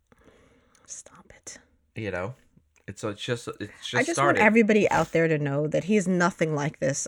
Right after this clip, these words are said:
Speaker 1: off air. This, uh, this plethora of upbeat positivity. Like, he's not a negative Nancy. That's my job.
Speaker 2: Yeah.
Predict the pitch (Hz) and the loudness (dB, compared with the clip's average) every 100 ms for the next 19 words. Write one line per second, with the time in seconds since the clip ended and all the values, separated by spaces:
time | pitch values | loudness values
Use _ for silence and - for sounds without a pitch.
0 | - 139 131 - - 110 64 - _ _ | -2 -2 -2 -4 -2 0 -2 -6 _ _
1 | - 139 - - _ _ _ _ _ - | -6 -4 -6 -10 _ _ _ _ _ -4
2 | 143 139 - - - - 170 - 175 156 | -2 -2 -4 -6 -10 -14 -12 -6 -2 -2
3 | - - - 175 185 - 156 139 139 - | -2 -16 -2 0 2 2 2 2 0 -4
4 | - 131 135 139 _ - - _ 196 - | -4 -2 -2 -6 _ -20 -20 _ 2 4
5 | 131 196 - - 170 170 160 - 175 160 | 4 2 2 2 4 4 2 2 2 4
6 | 175 180 165 196 190 214 208 233 226 170 | 2 2 6 6 6 2 4 6 6 4
7 | 175 202 208 202 196 - 175 147 156 143 | 4 4 4 2 2 0 0 2 0 -2
8 | 135 139 160 180 185 208 220 - 104 | 0 2 2 0 0 0 -2 -4 -6